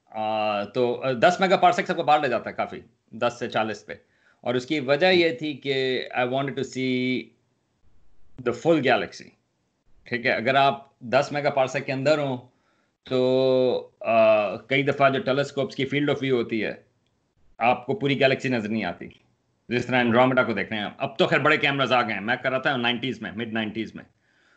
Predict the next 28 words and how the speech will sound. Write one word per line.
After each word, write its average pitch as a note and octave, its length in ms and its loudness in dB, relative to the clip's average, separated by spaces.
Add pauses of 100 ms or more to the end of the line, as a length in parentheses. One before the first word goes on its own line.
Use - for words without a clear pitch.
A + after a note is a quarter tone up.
तो B2 60 -6
अब - 260 -4
तो D#3+ 100 2
बड़े D3 180 4
कैमरा C3+ 340 2
हैं C3 140 2
जिसकी B2 240 -4
field C3+ 200 -4
of B2 80 -2
view B2 140 -4
ज़्यादा A2+ 240 0
है, F#2 200 -6 (340)
लेकिन A#2+ 380 0
उस C#3 260 -8
वक्त D3 140 0
जो C#3 140 0
हैं, C3+ 220 2
वो B2+ 400 0 (360)
relatively C3+ 1080 0 (280)
कम C3+ 260 2
थे C3 220 -2
जो A#2 320 -2
बड़ी C3 320 0
field C3 200 -2
of A2 80 0
view A2 200 -4
वाले F#2 240 -4
हों। E2 160 -12